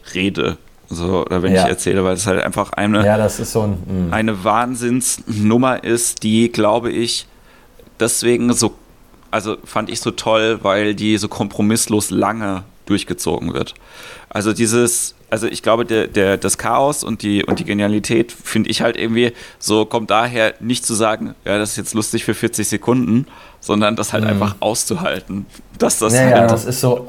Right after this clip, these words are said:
Speaker 2: um, um das mal kurz zu erklären an, äh, an, an die, äh, Hörer, die, äh, ähm, also die, die, die Stuhlnummer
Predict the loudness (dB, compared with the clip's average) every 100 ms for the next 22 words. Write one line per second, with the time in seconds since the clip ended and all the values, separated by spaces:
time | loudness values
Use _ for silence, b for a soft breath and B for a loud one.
0 | -4 -2 0 2 2 4 2 2 0 0
1 | 0 0 0 0 2 4 4 4 0 0
2 | 0 2 2 2 0 0 0 0 -2 -2
3 | 0 0 0 -2 -4 -6 -8 -6 0 4
4 | 6 8 6 4 0 0 0 0 2 2
5 | 0 -4 -4 -2 -2 B -4 0 2 2
6 | 0 -2 2 2 4 2 2 6 6 6
7 | 6 6 8 6